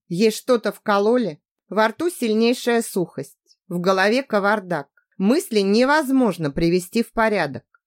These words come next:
Время потеряло значение. Сон и реальность перепутались. Татьяна пыталась собраться и прислушаться к голосам,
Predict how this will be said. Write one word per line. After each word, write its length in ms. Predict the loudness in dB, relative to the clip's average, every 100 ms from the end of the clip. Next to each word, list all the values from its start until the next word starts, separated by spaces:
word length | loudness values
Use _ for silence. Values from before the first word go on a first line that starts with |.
| -10
Время 400 | 0 2 2 0
потеряло 520 | -2 0 2 4 2
значение. 800 | 0 -2 -2 -4 -4 -4 -6 -8 _ _
Сон 340 | -4 0 2 4
и 80 |
реальность 640 | 4 4 2 0 -4 -8 _
перепутались. 880 | 0 0 -2 -4 -4 -6 -6 -10 _ _ -2
Татьяна 480 | -2 0 0 0 0
пыталась 500 | 0 0 0 0 -4
собраться 800 | -2 -2 0 -2 -4 -14 -14 -10 -2
и 100 | -2
прислушаться 760 | 0 -4 0 -2 -2 -6 -4
к 60 | -6
голосам, 680 | -2 0 0 -2 -6 -4 -8